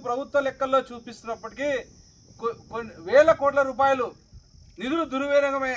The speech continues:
అవుతున్నప్పటికీ కూడా ప్రభుత్వ యంత్రాంగము గత ప్రభుత్వంలో చేసిన అధికారుల యొక్క తప్పులను వెనుక వేసుకొని రావడానికి ఏమైనా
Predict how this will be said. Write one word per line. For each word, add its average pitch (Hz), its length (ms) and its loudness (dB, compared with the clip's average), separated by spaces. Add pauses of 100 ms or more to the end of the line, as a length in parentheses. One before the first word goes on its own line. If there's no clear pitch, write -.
(120)
అవుతున్నప్పటికీ 262 640 -4 (100)
కూడా 269 180 0 (460)
ప్రభుత్వ 277 380 -2
యంత్రాంగము 254 580 -2 (400)
గత 233 140 6 (120)
ప్రభుత్వంలో 285 600 2
చేసిన 269 280 -6
అధికారుల 269 440 0
యొక్క 262 200 -4
తప్పులను 277 480 0 (560)
వెనుక 302 400 -4
వేసుకొని 277 360 0
రావడానికి 262 420 -2
ఏమైనా 254 200 -6